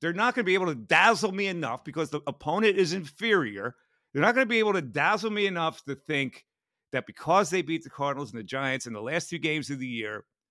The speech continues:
that all of a sudden they're a viable playoff contender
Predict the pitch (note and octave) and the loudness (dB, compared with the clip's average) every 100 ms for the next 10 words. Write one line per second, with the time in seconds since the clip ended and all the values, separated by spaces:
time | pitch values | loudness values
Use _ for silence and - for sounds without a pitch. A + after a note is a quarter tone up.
0 | _ _ _ - G2+ A#2 C#3+ - E3 D3 | _ _ _ -10 -4 -2 -2 -2 -2 0
1 | A#2+ A#2 G#2+ - - G#2+ B2 A#2+ C#3 C3+ | -2 -4 -4 -8 -20 -4 2 4 4 2
2 | D3 - B2+ B2+ B2 A#2+ A#2 - A2 A2 | -2 -2 -2 0 0 -2 -6 -8 -8 -6
3 | A2+ G#2 | -6 -8